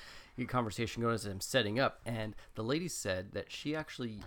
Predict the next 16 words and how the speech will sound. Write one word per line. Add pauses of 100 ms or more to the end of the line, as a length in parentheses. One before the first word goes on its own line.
(460)
the
week
before,
had
a
schedule
for
another
competition
or
competitor
to
come
out
and
measure.